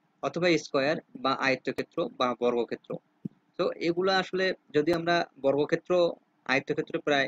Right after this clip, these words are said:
nearby, তো এগুলোকে আমরা যদি একটু এদিক সেদিক করি, তাহলে সেগুলো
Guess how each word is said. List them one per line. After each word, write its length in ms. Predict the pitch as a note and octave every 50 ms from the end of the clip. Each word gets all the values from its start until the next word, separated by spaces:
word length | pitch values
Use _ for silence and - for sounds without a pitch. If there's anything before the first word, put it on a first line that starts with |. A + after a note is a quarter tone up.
| C3 B2+
nearby, 340 | C3 C#3 C#3 C#3 C3 B2+ D#3 A#3 - _ _ _ _ _ _ _ _ _ _ _ _ _ - -
তো 40 | D#3
এগুলোকে 400 | D#3 F3 E3+ E3+ F3 F3+ F3 F3+ F3
আমরা 120 | F3 F3
যদি 180 | F3 E3+ E3 F3+ E3 D#3
একটু 220 | D3+ - - F#3+ G#3 G#3 - _ _ _ _ _ _ _ _ -
এদিক 240 | C#3+ C#3+ D3+ E3+ E3+ F3+ E3+ -
সেদিক 220 | - E3 E3+ E3+ -
করি, 140 | E3 E3+ G3
তাহলে 280 | - - D3 D3+ D3+ D#3
সেগুলো 340 | - - C#3 B2+ C3+ C#3+